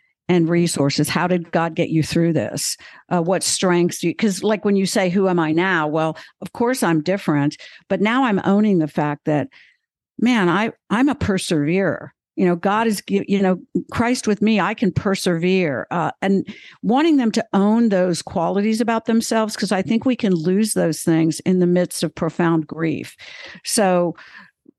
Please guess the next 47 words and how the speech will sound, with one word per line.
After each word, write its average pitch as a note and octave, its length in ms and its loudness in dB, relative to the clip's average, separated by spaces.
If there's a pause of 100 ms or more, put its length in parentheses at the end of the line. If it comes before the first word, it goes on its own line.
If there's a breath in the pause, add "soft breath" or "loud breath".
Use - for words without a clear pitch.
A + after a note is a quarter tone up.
you B3 140 2
know, F#3+ 100 2
it F#3+ 160 0
gives G#3+ 200 0
us G#3 160 0
a - 60 0
snapshot G3+ 640 0
of F3 140 0
what, F#3 300 0 (340)
uh, F3+ 360 -2
hard A3 480 -2
things G#3 260 2
have E3+ 120 -2
clients F3 380 0
gone A#3+ 400 2
through, - 440 -4 (440 soft breath)
uh, F3 200 0
in F3+ 140 4
their D#3+ 180 2
life, D3 460 -2 (380 loud breath)
but G3+ 100 2
also A3+ 400 2
this, F#3+ 400 0 (300)
you G#3+ 160 2
know, F3+ 320 0 (380)
forward A3 420 -2
look G#3 200 0
to G3 120 0
resiliency. F#3 720 0
'Cause, F#3+ 180 -2
you G3 140 2
know, G#3+ 80 2
I'm G3+ 120 0
always A#3+ 400 0
looking G#3 360 2
for F#3 260 -2
a F3 60 -4
client's F3+ 440 0
strengths G3 380 -2
and F3+ 80 2
their E3+ 80 2
potential F3+ 480 0
for E3 220 -6
resiliency. F3 600 0
And D#3+ 100 2
I F#3 120 0
wanna F#3 360 0